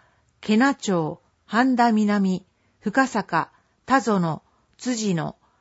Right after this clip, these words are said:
半大寺町にあります。大規模な火災から身を守る周辺の広域避難地は、仙北水再生センター及びその周辺、冬季排水場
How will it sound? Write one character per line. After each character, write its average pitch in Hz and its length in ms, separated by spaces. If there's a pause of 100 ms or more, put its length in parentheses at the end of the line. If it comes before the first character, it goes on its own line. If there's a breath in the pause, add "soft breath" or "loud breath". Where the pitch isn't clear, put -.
(140)
半 269 280
大 254 240
寺 220 140
町 180 240
に 160 180
あ 151 60
り 151 140
ま 156 120
す。 - 340 (1500)
大 247 220
規 294 160
模 269 120
な 208 120
火 185 120
災 208 240
か 202 140
ら 190 160
身 196 160
を 202 100
守 196 300
る 160 200
周 240 320
辺 233 200
の 226 180
広 240 340
域 214 180
避 196 100
難 202 260
地 170 180
は、 156 240 (640)
仙 277 360
北 185 260
水 185 300
再 247 240
生 233 240
セ 220 180
ン 185 120
タ 147 340 (280 soft breath)
ー 233 80
及 254 200
び 175 120
そ 170 160
の 202 120
周 185 300
辺、 156 320 (680)
冬 294 260
季 190 160
排 196 220
水 214 280
場 180 420